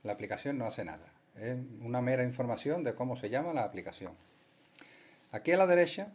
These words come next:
sí tenemos un icono importante, que es la lupa.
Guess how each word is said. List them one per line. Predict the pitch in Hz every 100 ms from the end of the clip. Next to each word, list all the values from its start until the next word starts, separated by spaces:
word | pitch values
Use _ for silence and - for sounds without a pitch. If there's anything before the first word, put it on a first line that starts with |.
| -
sí | 143
tenemos | 143 143 127
un | 143
icono | 135 147 107
importante, | 131 147 139 143 131 127 139 - - _ - - _ -
que | 117 147
es | 185 - 120
la | 110
lupa. | 120 120 -